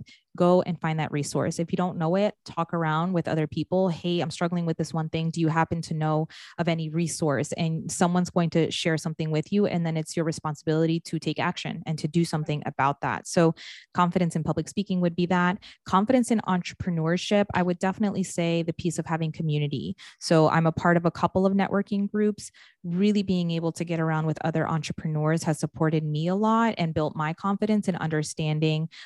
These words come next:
Speaker 1: where I'm at, and also just being able to see, like, "Oh, okay, co-, entrepreneurs aren't, like, these superhero people. Like, we have a lot of courage, we have a lot of resilience, we have a lot of problem-solving abilities."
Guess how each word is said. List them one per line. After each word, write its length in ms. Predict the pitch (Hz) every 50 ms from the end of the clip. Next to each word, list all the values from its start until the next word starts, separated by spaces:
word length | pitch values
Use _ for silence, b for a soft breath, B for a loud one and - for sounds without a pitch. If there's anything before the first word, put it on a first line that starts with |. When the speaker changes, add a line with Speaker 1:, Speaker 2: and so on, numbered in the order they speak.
| B B
Speaker 1:
where 220 | - 170 160 - -
I'm 240 | - 165 170 175 180
at, 300 | - - 175 170 170 165 165
and 120 | 165 - - -
also 260 | 220 233 - 285 277
just 220 | - 262 220 -
being 180 | - 220 220 208
able 180 | 202 202 202 196
to 120 | - 190
see, 220 | - - 190 185 175
like, 220 | 180 170 170 - -
"Oh, 200 | 202 196 190 185
okay, 340 | 180 - - 180 175 175 170
co-, 140 | - - 160
entrepreneurs 680 | - 185 175 - - - 190 180 170 165 165 170 165 165
aren't, 280 | 160 156 156 156 135 -
like, 200 | 160 151 160 156 -
these 360 | - 165 160 160 156 156 - - B B B B B B
superhero 1080 | - - - - 185 180 165 - 170 170 165 165 160 - - 175 170 170 165 160 156 -
people. 460 | - 190 180 - 156 131 90 76 107
Like, 180 | 135 135 151 -
we 100 | 165 151
have 200 | 160 165 170 180
a 40 | 165
lot 200 | 165 160 156 165
of 80 | 165
courage, 580 | - - 180 170 165 165 165 165 165 165 165 170
we 120 | 165 151
have 340 | 151 160 156 151 151 156 160
a 100 | - -
lot 160 | 160 151 151
of 60 | 151
resilience, 800 | 160 160 151 - 170 170 170 170 165 165 165 160 160 160 160 - -
we 80 | 156 143
have 280 | 156 151 151 151 156 -
a 60 | -
lot 180 | 160 160 156 156
of 80 | 151 -
problem-solving 680 | - 170 170 185 185 165 165 - 165 165 175 175 175
abilities." 720 | 170 170 175 165 160 165 165 170 165 170 170 170 165 -